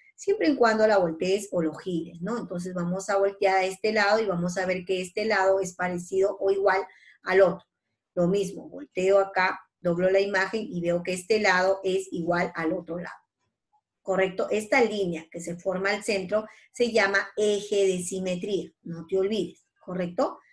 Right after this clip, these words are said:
Muy bien, luego tenemos en la número dos, nos dice, "Traza la figura simétrica respecto al eje en cada caso". El eje va a ser esta línea, ¿correcto? Y ahora lo que tenemos que hacer es que si volteamos,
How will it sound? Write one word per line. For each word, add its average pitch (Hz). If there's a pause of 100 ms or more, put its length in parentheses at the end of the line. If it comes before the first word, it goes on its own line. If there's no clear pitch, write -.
(280)
Muy 202
bien, 302
luego 202
tenemos 180
en 185
la 165
número 175
dos, 214
nos 170
dice, 180
"Traza 269
la 196
figura 175
simétrica 220
respecto 185
al 185
eje 196 (100)
en 160
cada -
caso". - (600)
El 262
eje 359
va 226
a 226
ser 220
esta 214
línea, 220 (220)
¿correcto? 196 (100)
Y 185
ahora 190
lo 208
que 202
tenemos 202
que 220
hacer 220
es 214
que 208
si 214
volteamos, 214